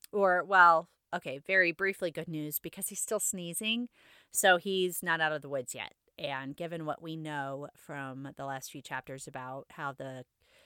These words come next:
superflu mutates and changes, we probably know that, uh, Baker is doomed, <laughs> but I digress. Um,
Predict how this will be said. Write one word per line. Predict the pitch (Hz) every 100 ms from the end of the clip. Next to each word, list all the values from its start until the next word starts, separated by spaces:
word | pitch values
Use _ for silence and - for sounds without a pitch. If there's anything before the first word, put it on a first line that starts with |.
| _ _
superflu | - 240 202 170 190 180 170 165 165 -
mutates | 180 180 - 170 156
and | - 151
changes, | 165 160 160 151 156 147 - -
we | 160 156
probably | 151 156 147 139 147
know | 147 139
that, | 139 139 135 -
uh, | 139 135
Baker | 143 143 143
is | 135 - -
doomed, | 190 185 180 180 175 - -
<laughs> | 190 _ -
but | 147 139 - - - _ _ _ _ _ -
I | 233
digress. | 185 127 - - - -
Um, | 160 143 135